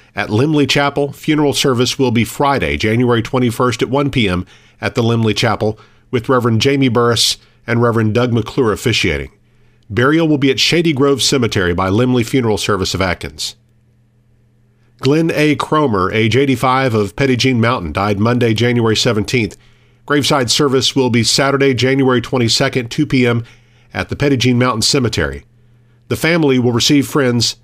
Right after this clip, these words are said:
Friday night, six to eight, at the funeral home. Arrangements by Harris Funeral Home of Morrilton.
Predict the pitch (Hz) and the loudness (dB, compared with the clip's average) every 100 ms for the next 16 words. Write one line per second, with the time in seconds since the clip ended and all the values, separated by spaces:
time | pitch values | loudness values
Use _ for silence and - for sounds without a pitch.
0 | _ _ - 156 156 117 78 82 - - | _ _ -2 0 2 0 -2 -4 -6 -2
1 | 151 - - 143 110 - - 101 101 - | -2 -2 -2 -2 -2 -8 -8 -6 -4 -2
2 | 120 90 82 78 71 - _ _ _ _ | 0 0 0 -4 -6 -18 _ _ _ _
3 | 113 123 147 - 117 - 98 92 120 120 | -2 0 0 0 -2 0 -2 0 0 0
4 | 117 - 123 117 98 110 107 101 98 85 | 0 0 0 0 0 0 0 0 -2 -2
5 | - 71 | -4 -10